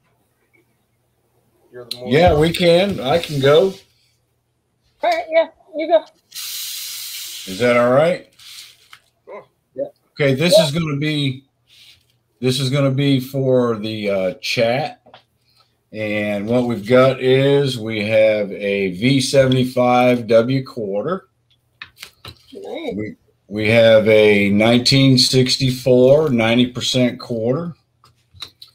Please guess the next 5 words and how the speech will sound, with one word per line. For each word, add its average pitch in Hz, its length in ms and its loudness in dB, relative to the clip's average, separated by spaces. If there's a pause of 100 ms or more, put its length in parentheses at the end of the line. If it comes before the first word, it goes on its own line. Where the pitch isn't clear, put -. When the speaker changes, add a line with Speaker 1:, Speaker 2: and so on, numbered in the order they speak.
(560)
Speaker 2:
We 104 200 -4
have 107 520 4
a 98 420 -2
roll 135 720 4
of 104 640 0